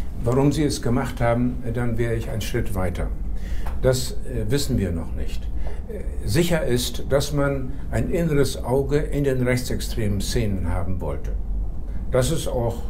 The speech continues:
aus der Logik der Verfassungsschützer und der Ermittlungsbehörden der Polizei verständlich. Aber sehr schnell ist dann Folgendes passiert. Man hat geglaubt,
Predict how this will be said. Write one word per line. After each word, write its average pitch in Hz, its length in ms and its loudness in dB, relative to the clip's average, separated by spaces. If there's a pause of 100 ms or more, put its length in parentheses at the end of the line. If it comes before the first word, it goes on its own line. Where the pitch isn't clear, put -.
(560)
aus 104 200 0
der 101 100 0
Logik 123 500 2 (440)
der 98 80 0
Verfassungsschützer 113 920 -2
und 98 200 0
der 104 80 -2
Ermittlungsbehörden 98 1000 -2 (420)
der 104 100 -4
Polizei - 540 -2
verständlich. - 800 0 (880)
Aber 110 220 2
sehr 139 240 2
schnell 156 320 -2
ist - 160 -2
dann 117 140 2
Folgendes 101 440 0
passiert. - 480 0
Man 107 200 2
hat 175 260 2 (420)
geglaubt, 120 540 0